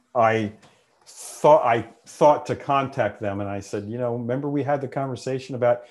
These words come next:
if you ever change the pattern of use, and you are this year, so, uh, bring your A game to <laughs> managing that basement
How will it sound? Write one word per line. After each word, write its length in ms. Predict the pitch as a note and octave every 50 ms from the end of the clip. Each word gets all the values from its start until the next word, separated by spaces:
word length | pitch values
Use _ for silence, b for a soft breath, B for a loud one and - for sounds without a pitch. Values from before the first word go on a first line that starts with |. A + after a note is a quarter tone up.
| B B
if 180 | - A#2+ G#2+ -
you 140 | A#2+ A#2+ A#2
ever 260 | - G#2+ A2 A#2+ B2+
change 400 | A2+ - - A#2 A2+ A#2 A#2+ A2
the 80 | - A2+
pattern 400 | A2 - A#2 A2+ A2+ A2+ A2 G#2+
of 120 | G2+ F#2+
use, 340 | G#2 G#2+ A#2 C3 C3 - -
and 360 | - A2 G#2 G#2 G2 G2+ G#2
you 160 | G#2 G#2+ A2 A#2
are 220 | A#2+ C#3 D3+ C3+
this 240 | A2 G2 E2 - -
year, 220 | F#2+ E2+ D#2 E2+
so, 360 | F2+ - A2+ G2+ F#2 F#2 - _ _ _ _ _ _ _ _ _ _ _ _
uh, 140 | G#2+ G#2 G2+
bring 260 | G2 A#2 A2+ A#2 B2
your 120 | A#2 A2 A2+ A2
A 140 | A2+ A#2 A#2
game 280 | G#2+ A2 G#2+ G2+ G2+ G2+
to 140 | - - -
<laughs> 80 | A2+ A2
managing 400 | A#2 A2+ A#2 G#2+ - - A2+ G#2+
that 200 | G2+ G2+ - -
basement 380 | B2 - - - - - -